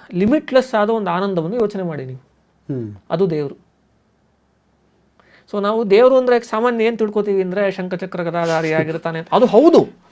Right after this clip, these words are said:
Speaker 1: ಅದು ಯಾಕೆ ನಾನು ನಿಮ್ಗೆ ಹೇಳ್ತೀನಿ, ಅದು ತುಂಬಾ ನನಗೆ ಒಂದು, ಒಂದು ಭೌತಶಾಸ್ತ್ರದ ಫಿಸಿಕ್ಸ್ ಒಂದು ಒಳ್ಳೆ ಚೆನ್ನಾಗಿರೋ ಅನಾಲಜಿ ಇದೆ, ನಾನು ನಿಮ್ಗೆ ಕೊಟ್ಟು ಹೇಳ್ತೀನಿ ಅದನ್ನ.
Speaker 2: ಹ್ಮ್.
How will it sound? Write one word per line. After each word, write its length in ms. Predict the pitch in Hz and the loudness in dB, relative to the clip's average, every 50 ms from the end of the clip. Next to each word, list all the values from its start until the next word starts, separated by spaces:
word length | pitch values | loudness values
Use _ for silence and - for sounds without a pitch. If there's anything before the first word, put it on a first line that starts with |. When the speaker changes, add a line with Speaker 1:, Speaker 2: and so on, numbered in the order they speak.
| _ _ _ _ - _ _ _ _ _ _ | _ _ _ _ -20 _ _ _ _ _ _
Speaker 1:
ಅದು 200 | - 202 202 226 | -6 -4 -4 -2
ಯಾಕೆ 340 | 233 214 220 254 262 269 277 | 2 4 4 4 4 2 0
ನಾನು 160 | 269 247 233 | 2 2 2
ನಿಮ್ಗೆ 200 | 214 208 202 190 | 0 0 -4 -2
ಹೇಳ್ತೀನಿ, 360 | 147 185 208 226 214 - 151 147 | 0 0 0 0 -2 -4 -6 -6
ಅದು 120 | 143 139 | -8 -8
ತುಂಬಾ 380 | 151 - 208 226 262 262 254 240 | -8 -8 0 2 2 2 2 0
ನನಗೆ 320 | 208 208 208 214 208 208 | 0 -4 -4 0 0 0
ಒಂದು, 280 | 202 196 196 190 190 185 | 0 0 -2 -2 0 0
ಒಂದು 440 | 180 175 170 180 - 175 170 170 | 0 0 -2 -4 -6 -8 -8 -8
ಭೌತಶಾಸ್ತ್ರದ 560 | 165 143 160 214 - 233 233 214 196 202 190 185 | -4 -2 -2 0 0 0 -2 -2 -2 -2 -6 -6
ಫಿಸಿಕ್ಸ್ 380 | 185 220 214 285 285 - - | -2 -2 -2 -2 -2 -4 -4
ಒಂದು 140 | 233 220 208 | -4 -2 0
ಒಳ್ಳೆ 160 | 190 196 202 | 2 2 0
ಚೆನ್ನಾಗಿರೋ 360 | 196 - 180 190 202 196 190 | 0 -4 -8 -6 -2 -2 0
ಅನಾಲಜಿ 440 | 185 170 160 170 185 226 220 180 185 | 0 -2 -2 -2 0 0 0 0 0
ಇದೆ, 140 | 170 151 156 | -2 -2 -4
ನಾನು 120 | 147 151 | -8 -8
ನಿಮ್ಗೆ 180 | 147 151 147 147 | -10 -10 -12 -8
ಕೊಟ್ಟು 240 | - - 170 175 - | -6 -6 -6 -4 -4
ಹೇಳ್ತೀನಿ 340 | - 202 208 190 - 151 139 | -4 -4 -4 -4 -6 -10 -10
ಅದನ್ನ. 220 | 123 131 127 127 | -10 -12 -12 -14
Speaker 2:
ಹ್ಮ್. 380 | 127 _ _ - 135 123 113 | -16 _ _ -8 -8 -8 -8